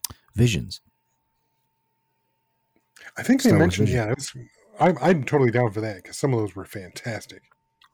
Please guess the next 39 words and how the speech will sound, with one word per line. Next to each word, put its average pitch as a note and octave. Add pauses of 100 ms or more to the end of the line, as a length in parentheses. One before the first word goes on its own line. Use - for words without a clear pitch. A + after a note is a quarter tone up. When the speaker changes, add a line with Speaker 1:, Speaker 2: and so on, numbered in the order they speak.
(100)
Speaker 1:
Oh, C3
they C#3
were C3+
great. A2
It -
was G#2+
all G2+
great G2+
art, E2+
great E2+
stories, - (240)
fun -
to E3
watch. - (360)
Really A2+ (100)
opened A2+
up F#2
the G2
world F2 (1160)
in G2
a -
little D#2
different D#2
way. D2+ (760)
Speaker 2:
I'd C#3
watch A#2+
more G#2+
Speaker 1:
Um, G#2
Speaker 2:
of -
that, F#2+ (160)
a -
hundred A2
percent. - (560)
Speaker 1:
Yeah. E2 (2000)
Mandalorian C3+
Speaker 2:
Okay. F3
Speaker 1:
season A#2
two, A2+
s-, -